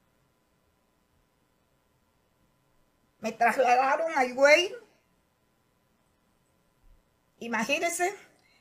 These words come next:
en un lugar que a mi edad nunca había pisado. Ahí duré diez días.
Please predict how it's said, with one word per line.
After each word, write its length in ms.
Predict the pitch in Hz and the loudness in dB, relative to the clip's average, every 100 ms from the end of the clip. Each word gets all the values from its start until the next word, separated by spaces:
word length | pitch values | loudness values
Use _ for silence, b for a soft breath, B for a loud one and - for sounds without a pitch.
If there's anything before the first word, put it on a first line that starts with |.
| - | -12
en 160 | 233 | -8
un 160 | 254 214 | -6 -4
lugar 400 | 233 285 302 349 392 - - | -2 0 2 0 -4 -14 -8
que 160 | 277 269 | 2 4
a 80 | |
mi 140 | 269 269 | 4 0
edad 340 | 254 277 - - _ _ _ _ _ _ _ _ | 2 2 0 -6 _ _ _ _ _ _ _ _
nunca 680 | 240 285 359 359 - 247 208 - _ _ _ _ | -10 -4 -2 -2 -4 -6 -8 -12 _ _ _ _
había 320 | - 240 277 277 | -8 2 2 2
pisado. 540 | 247 254 240 220 185 - _ _ _ _ _ _ _ _ _ _ _ _ _ _ _ | -2 0 0 -2 -10 -20 _ _ _ _ _ _ _ _ _ _ _ _ _ _ _
Ahí 240 | - 233 | -8 -6
duré 320 | 262 285 269 262 | -4 2 2 2
diez 400 | 277 285 277 202 | 2 2 2 -8
días. 420 | 285 254 196 | -4 -2 -4